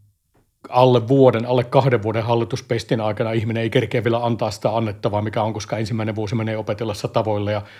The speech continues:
toisena vuonna alkaa esittämään ensimmäisenä ideoita ja kolmantena vuonna on vähän jo rintaääntä mukana. Montako vuotta sun mielestä ehkä vähintään pitäisi hallituksessa olla kuitenkin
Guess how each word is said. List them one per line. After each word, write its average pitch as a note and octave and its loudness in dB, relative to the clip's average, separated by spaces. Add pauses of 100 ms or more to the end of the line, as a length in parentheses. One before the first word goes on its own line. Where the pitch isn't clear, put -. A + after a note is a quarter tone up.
(360)
toisena A2 0
vuonna A2 -2
alkaa G#2+ -2
esittämään A2+ -2
ensimmäisenä G#2+ -4
ideoita A2 -4
ja G#2 -4
kolmantena G#2 -2
vuonna G#2 -2
on G2 -2
vähän A2+ 0
jo A2+ 0
rintaääntä G#2 -2
mukana. G#2 -4 (520)
Montako D3+ 4
vuotta A#2+ -2
sun B2 2
mielestä G#2 -4 (1040)
ehkä - -6
vähintään G#2+ 0
pitäisi G#2+ -4
hallituksessa G#2+ -4
olla G#2+ -2
kuitenkin G2+ -6